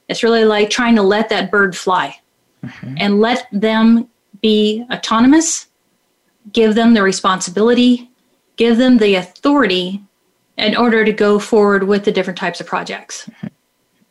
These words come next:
Speaker 1: And I can explain a little bit more about that.
Speaker 2: Yeah, I'd love to hear more about that. I love that you, phrase you said, that people leave for the prospect that they'll have a better life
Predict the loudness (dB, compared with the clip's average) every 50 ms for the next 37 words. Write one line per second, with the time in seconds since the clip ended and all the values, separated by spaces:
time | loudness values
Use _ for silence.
0 | _ _ _ _ _ _ _ _ _ _ _ _ -4 -2 -2 0 0 0 0 -2
1 | -2 -4 -2 0 2 2 2 2 2 0 0 0 -2 0 0 -2 -2 -2 -4 -6
2 | -6 -8 -8 -10 -12 _ -20 -20 _ _ _ _ -6 -6 -4 -4 -4 -4 -2 0
3 | 0 0 0 -2 -6 -4 -4 -4 -4 -2 -2 -2 -2 0 0 -2 -2 -2 -2 -2
4 | 0 0 0 0 2 2 2 2 2 2 0 0 -2 0 0 0 0 0 -2 -2
5 | -2 0 0 0 2 0 0 0 0 0 0 -2 -2 -6 -14 -20 -20 -20 -20 -20
6 | -20 -20 _ -2 0 0 0 0 -4 -4 -2 0 0 0 2 2 2 4 4 4
7 | 4 4 4 4 4 4 4 4 4 4 2 0 -2 -6 -16 -20 -10 -4 0 0
8 | 2 2 0 -2 -6 -10 -10 -4 -2 -2 0 0 -2 -2 -2 -2 -2 -2 -4 -6
9 | -8 -14 -18 -16 -6 -2 0 0 0 0 0 0 0 0 -2 -4 -4 -4 -2 -2
10 | -2 -2 -2 -2 -2 0 0 0 0 2 2 2 2 2 0 0 -2 -4 -6 -10
11 | -16 -20 -20 -20